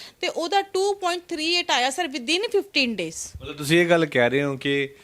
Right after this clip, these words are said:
Speaker 2: ਬਦਾਮ ਖਵਾ ਕੇ, ਕਾਜੂ ਖਵਾ ਕੇ, ਅਖਰੋਟ ਖਵਾ ਕੇ, ਨੂਣ,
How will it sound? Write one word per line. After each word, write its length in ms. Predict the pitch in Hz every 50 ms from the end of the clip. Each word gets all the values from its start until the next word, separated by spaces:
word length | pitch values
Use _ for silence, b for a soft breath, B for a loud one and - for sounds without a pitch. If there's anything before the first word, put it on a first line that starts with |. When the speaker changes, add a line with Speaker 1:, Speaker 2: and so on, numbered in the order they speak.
| B B B B -
Speaker 2:
ਬਦਾਮ 500 | 110 127 123 127 123 123 123 127 131 131
ਖਵਾ 320 | 117 - 120 120 120 120 117
ਕੇ, 340 | 117 - 123 120 120 123 117
ਕਾਜੂ 560 | - - 131 131 131 127 117 123 127 127 123
ਖਵਾ 340 | 123 - - 120 120 117 117
ਕੇ, 280 | 117 - 120 120 120
ਅਖਰੋਟ 520 | 117 - - 120 120 120 123 127 123 - _
ਖਵਾ 300 | - 113 117 117 117 117
ਕੇ, 360 | 117 - 127 123 120 120 117 b b b b b b -
ਨੂਣ, 640 | 120 120 127 131 135 139 143 143 143 143 143 139